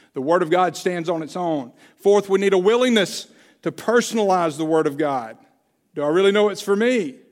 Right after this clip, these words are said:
Do I really understand? Verse eight says it was the law of God, which men, means they believed it was the Word of God. There was no question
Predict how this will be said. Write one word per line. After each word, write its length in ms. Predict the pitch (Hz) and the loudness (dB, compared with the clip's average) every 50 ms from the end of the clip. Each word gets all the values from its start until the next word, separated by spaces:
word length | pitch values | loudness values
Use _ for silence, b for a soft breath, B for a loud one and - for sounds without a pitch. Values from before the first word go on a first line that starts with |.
| _ _ _ _ _ _ _ _ _ _ _ _ _ _ _ _ _ _ _ _ _ _ _ _ _ _ _ _ _ _ | _ _ _ _ _ _ _ _ _ _ _ _ _ _ _ _ _ _ _ _ _ _ _ _ _ _ _ _ _ _
Do 60 | - | -4
I 40 | 139 | 0
really 240 | 156 185 202 202 208 | 2 4 4 4 4
understand? 800 | 214 208 208 190 - - 220 226 233 220 196 175 156 156 170 156 | 2 2 -2 -2 -4 -4 -4 -2 0 0 -2 -2 -6 -10 -8 -4
Verse 240 | 190 220 190 - | -4 -2 0 0
eight 140 | 233 226 220 | -2 -2 -2
says 200 | - 220 208 185 | -2 -2 -2 -2
it 60 | 214 | -4
was 100 | 208 175 | -6 -4
the 80 | 151 185 | -2 -2
law 360 | 170 185 208 220 233 233 226 | 0 2 2 4 4 4 2
of 100 | 202 165 | 2 0
God, 300 | 190 208 220 233 233 208 | 0 0 2 2 0 -2
which 200 | 202 180 - - | -4 -8 -10 -8
men, 400 | 196 202 214 220 214 208 180 170 190 | -6 -6 -4 -4 -4 -4 -6 -8 -10
means 260 | 208 208 220 208 156 | -8 -6 -6 -4 -4
they 140 | - 226 220 | -2 -2 0
believed 500 | 202 202 196 196 214 233 247 247 226 196 | 0 0 2 2 2 2 0 0 2 2
it 140 | 214 220 220 | 2 2 0
was 240 | 208 233 226 - - | -2 -2 -2 -2 -2
the 100 | 214 185 | -2 0
Word 240 | 190 214 220 208 | 2 2 2 2
of 100 | 202 175 | 0 0
God. 340 | 165 196 214 240 220 170 147 | 0 2 2 2 2 0 -2
There 60 | 156 | -2
was 100 | 170 156 | -4 -2
no 120 | 185 220 214 | -2 -2 -2
question 640 | 220 - 247 262 220 - - - 208 156 123 - | 0 0 0 0 0 -2 -6 -8 -6 -6 -8 -10